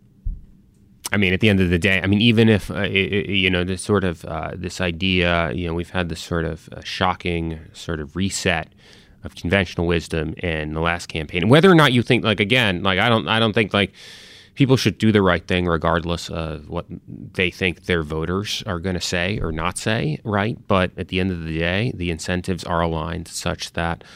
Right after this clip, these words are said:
anybody who turns on the president at this moment in time in the Republican Party is dead meat politically in a primary, right? And, uh, you saw that with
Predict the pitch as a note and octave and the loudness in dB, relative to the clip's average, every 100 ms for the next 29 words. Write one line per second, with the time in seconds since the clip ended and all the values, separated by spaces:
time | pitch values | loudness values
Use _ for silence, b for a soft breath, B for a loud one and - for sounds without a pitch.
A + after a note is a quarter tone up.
0 | B B B B G2+ G2+ G#2 F2+ F2 F2 | B B B B 0 2 0 0 0 -2
1 | E2+ - - G#2 E2+ F#2+ F#2+ B B B | -8 -10 -4 0 0 0 -2 B B B
2 | - A2+ G#2 G2+ - G2 F2 E2 - F#2 | -2 4 6 4 2 0 0 -2 0 0
3 | F#2 F2 D#2+ - F2+ - G2+ - G2 F#2+ | 0 -4 -6 -2 -4 -2 -6 0 2 4
4 | F#2+ - E2 - A#2+ F2+ F2 E2+ F2 E2 | 2 0 -4 2 4 4 4 2 0 2
5 | F#2 E2+ D#2+ F2+ F2+ F2+ F#2 E2 - E2+ | 2 0 -2 0 0 0 -2 -4 -4 -4
6 | F2 D#2+ E2+ - - B2 D#3+ - E2+ E2 | -4 -4 -6 -4 -2 2 4 2 -2 -2
7 | F#2+ F#2+ D#3 E3 E2+ D2 D2 D#2 - E2 | -2 0 2 4 4 2 -2 -6 -2 0
8 | F2 - F#2 E2 E2 - F2 E2 E2 - | 0 -2 -4 -2 -6 -4 -4 -2 -4 -4
9 | F2 F2 F2 E2+ F#2+ | -2 0 -2 -2 -4